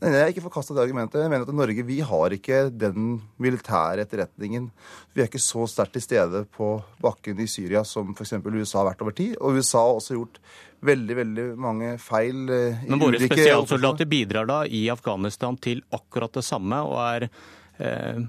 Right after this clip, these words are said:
Speaker 2: vel ansett i så måte når det gjelder hvor flinke de er.
Speaker 1: Ja, norske spesialstyrker. Jeg sitter jo nå i deres egen hjemby, altså Elverum,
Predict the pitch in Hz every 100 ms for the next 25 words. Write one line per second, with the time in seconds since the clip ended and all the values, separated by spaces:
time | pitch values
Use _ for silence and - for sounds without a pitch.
0 | - - 110 120 180 98 92 120 - 123
1 | 98 104 175 175 127 113 110 113 110 104
2 | 104 - _ _ - 139 90 - - 139
3 | 277 - 139 156 139 139 131 113 113 117
4 | 147 135 127 117 123 117 117 120 120 117
5 | 117 - 104 110 117 107 98 123 123 123
6 | 113 104 123